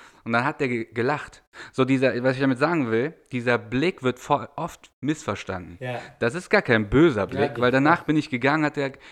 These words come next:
Speaker 1: „Schönen Abend noch, schönen Tag noch.“ Das war, äh, wahrscheinlich ein, ein Flüchtling oder so, der hat noch nicht so gut Deutsch gesprochen. Aber im ersten Moment dachte ich, der will mir auf die Fresse hauen. So, weißt du? Das wird oft missverstanden von Leuten und die, die sehen das eher als, ähm,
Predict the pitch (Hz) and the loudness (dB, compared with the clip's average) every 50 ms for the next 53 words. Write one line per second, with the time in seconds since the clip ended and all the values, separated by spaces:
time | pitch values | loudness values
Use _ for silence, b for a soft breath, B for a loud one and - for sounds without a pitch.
0 | B B B - - 165 165 165 156 135 135 156 156 156 151 151 143 139 139 139 | B B B -6 -4 -2 0 0 -2 0 0 0 0 0 0 2 2 0 0 0
1 | - - - _ _ - - 147 147 151 143 - - 139 139 - 135 131 135 131 | -4 -8 -18 _ _ -6 -2 0 2 2 0 0 -2 -6 -6 -4 -2 -2 -2 -2
2 | - - 110 113 131 135 131 127 107 110 113 101 110 123 120 - 143 139 131 123 | -2 -6 -6 -2 -2 0 0 0 -2 -4 -8 -4 -4 -6 -2 0 0 2 2 0
3 | 120 - 127 120 - - - 113 113 120 120 117 - - 160 165 165 - 165 156 | -2 -4 -6 -6 -6 -8 -18 -16 -10 -8 -8 -8 -4 -2 -2 -2 -2 -4 -6 -4
4 | 160 151 147 139 135 139 135 131 131 117 123 131 135 - 131 131 127 123 - - | -2 -2 -2 -2 -2 -4 -2 -2 -2 -4 -2 -4 -4 -2 0 0 0 -2 -2 -4
5 | 123 127 107 107 127 131 131 - 135 139 151 - - 135 - - 127 127 127 - | -4 -4 -6 -4 -6 -6 -2 0 0 0 0 0 -6 -8 -6 -2 -2 -2 -2 -2
6 | 160 156 B B B B B B B B - 127 131 131 131 139 160 165 - - | -8 -10 B B B B B B B B 2 4 4 4 4 2 0 0 0 0
7 | 165 151 151 156 165 175 170 - 151 160 - - 151 - - 135 135 135 139 147 | 0 0 2 4 2 2 2 0 -2 -2 0 -6 -8 -6 -6 -6 -6 -4 -6 -6
8 | 139 127 - - 120 - - 147 151 - 117 104 101 90 87 85 - - 95 98 | -6 -6 -6 -8 -12 -6 -6 -6 -6 -4 -6 -6 -6 -6 -8 -12 -14 -14 -10 -4
9 | 107 123 127 - 165 185 185 B B B B B B B - 117 113 131 160 165 | -4 -4 -2 -2 -4 -4 -4 B B B B B B B 0 0 2 2 0 0
10 | - - - - 143 170 175 - - - 143 160 175 - - 139 120 113 - - | 0 -4 -4 0 0 0 0 -2 -4 -6 -4 -4 -4 -4 -2 -2 -2 -2 -2 -4
11 | 113 110 104 - 117 110 110 110 120 135 139 - 127 120 110 113 117 117 98 110 | -4 -4 -2 -2 -2 -4 -2 2 2 2 2 2 0 -2 0 0 -2 -2 -2 -2
12 | 120 117 110 131 143 147 139 135 - - 127 123 - - 123 123 120 - - - | -4 -2 0 2 2 2 2 0 0 0 -4 -4 0 0 2 0 0 -2 -6 -6
13 | - 117 117 113 110 110 110 110 107 | -2 0 2 2 2 0 -4 -8 -10